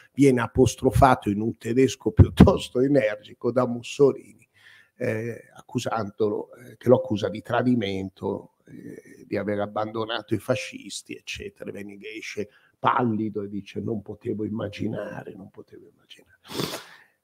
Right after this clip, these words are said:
Dopo di, dopo questi militari chi abbiamo? Beh, abbiamo i depredatori.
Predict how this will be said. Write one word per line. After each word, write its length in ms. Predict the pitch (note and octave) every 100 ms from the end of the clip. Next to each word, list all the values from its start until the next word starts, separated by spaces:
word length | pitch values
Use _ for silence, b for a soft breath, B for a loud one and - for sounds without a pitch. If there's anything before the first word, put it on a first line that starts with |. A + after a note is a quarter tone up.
| -
Dopo 240 | G#3 A3
di, 300 | G#3 A3+ -
dopo 480 | E3+ G3+ G3 F#3+ F3
questi 300 | F#3+ F#3 G#3+
militari 560 | A#3+ A#3+ - G#3+ F#3+ -
chi 180 | -
abbiamo? 500 | D#3+ C3 C3 G#2+ A2+
Beh, 140 | D3+ G3
abbiamo 360 | F#3 A3 C#4
i 120 | F3 C#3+
depredatori. 1400 | E3+ F3 - F3+ E3 D3 C#3 - E3 B2 G2+ G#2 G2